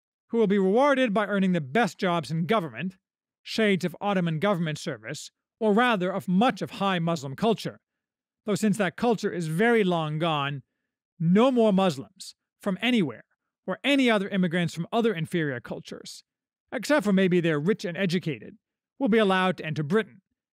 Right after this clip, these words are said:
at least until Islamic high culture rises again,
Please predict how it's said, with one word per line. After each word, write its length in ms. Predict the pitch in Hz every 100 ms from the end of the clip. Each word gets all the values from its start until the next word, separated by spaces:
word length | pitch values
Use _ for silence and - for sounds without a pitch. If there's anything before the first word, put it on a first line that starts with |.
| _
at 120 | 226 226
least 240 | 285 247
until 260 | 196 185 180
Islamic 500 | 135 180 170 170 -
high 240 | 175 165
culture 360 | - 151 - 160
rises 440 | 139 123 131 135
again, 280 | 156 196